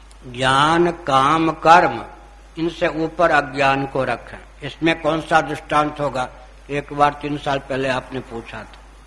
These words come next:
अविद्या, काम, कर्म इधर है और यहाँ ज्ञान, काम, कर्म है। दक्षिण भारत में जहाँ आप रहते थे उन संत का नाम लेकर। अब रस्सी का अज्ञान एक,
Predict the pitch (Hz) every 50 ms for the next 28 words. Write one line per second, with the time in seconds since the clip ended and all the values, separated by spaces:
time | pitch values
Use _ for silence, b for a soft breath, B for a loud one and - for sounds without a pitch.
0 | - - - - - - - - - - - - - - - 117 120 123 123 120
1 | 120 123 131 135 135 135 - 139 135 131 131 131 131 - - 143 143 143 147 147
2 | 143 139 135 135 135 139 131 123 120 101 - - - - - - - - - -
3 | - - - - - 110 113 113 113 127 127 110 110 113 120 123 131 135 135 131
4 | - - 123 123 123 127 127 127 - 135 131 139 139 127 117 104 101 101 101 -
5 | - - - 139 120 127 123 120 - - 139 135 131 123 117 120 127 127 127 123
6 | - 127 123 120 117 117 120 120 123 - - 123 120 117 - - 127 123 - -
7 | 151 135 131 127 - - 127 123 120 - - - 123 117 117 117 113 110 110 110
8 | 107 101 - - - - - - - - b b b b b b b b b b
9 | b b b b - - - - - 156 147 143 147 147 147 - - - 170 165
10 | 170 170 - 156 151 143 143 143 131 127 139 139 147 151 151 151 147 143 160 170
11 | 175 - - - -